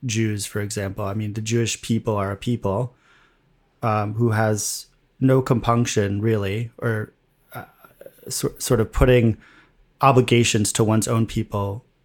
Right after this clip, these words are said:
before obligations to other people's. And then the Greek ideal of being a cosmopolitan or s-, a citizen of the world finds in all human beings rationality, and therefore you, you don't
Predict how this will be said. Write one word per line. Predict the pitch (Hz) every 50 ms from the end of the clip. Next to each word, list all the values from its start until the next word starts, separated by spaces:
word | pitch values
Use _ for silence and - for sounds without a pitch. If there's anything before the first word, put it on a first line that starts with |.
| _ _ _ _ _ _ _ 131
before | 117 127 113 - - 120 113 113 110 110 - - -
obligations | - 120 110 117 110 107 110 110 107 - 107 104 101 -
to | - - -
other | 113 120 117 107
people's. | - - 95 95 - - 120 127 131 - - - _ - - - - _ _ _ _ _ _
And | - 135 131 123 123
then | 120 120 117 117 113 113 117 - -
the | 135 117 123 117 110
Greek | 110 107 117 143 151 147
ideal | - 117 110 101 113 110 107
of | 104 98 - - _ _
being | - 123 113 107
a | 104
cosmopolitan | 98 - - 110 104 - 110 101 - - 113 117 131 127 - 110 104 98
or | 98
s-, | 101 - - - -
a | - 123 -
citizen | - - 127 117 110 - - 107
of | 101 98
the | -
world | 98 104 120 113 98 98 98 101 - _ _ _ _ _ _ _ _ _ _ _ _ _ _ _ _ _
finds | - - - 143 139 139 143 139 135 - -
in | 147 135 127
all | - 127 135 139 143
human | 135 - 135 117 113 110
beings | 107 120 120 117 117 110 110 104 - - -
rationality, | 117 117 120 120 117 - - 117 107 113 117 117 117 110 95 98 95 98
and | 110 107 107 110
therefore | 117 117 120 117 - - 110 110 107 107 104 104 - 120
you, | 120 113 117 113 104 104 - -
you | 131 127
don't | 127 127 127 -